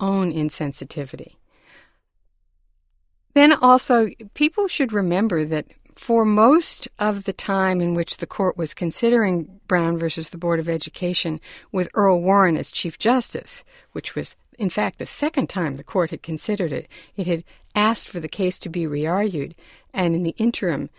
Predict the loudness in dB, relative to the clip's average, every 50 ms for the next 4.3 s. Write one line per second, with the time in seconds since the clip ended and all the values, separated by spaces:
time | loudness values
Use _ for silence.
0 | _ _ _ _ _ _ _ _ _ _ _ _ _ -20 -20 -16 -6 -2 0 2
1 | 2 2 2 2 4 4 6 6 4 4 2 0 -2 -2 -4 -4 -4 -2 0 0
2 | 0 -2 -4 -6 -6 -6 -6 -8 -8 -10 -12 _ _ -6 -6 -6 -4 -4 -6 -6
3 | -6 -8 -10 -4 -2 0 0 0 0 -2 -4 -4 -6 -6 _ -4 -2 0 0 0
4 | 0 -2 -4 -8 -10 -12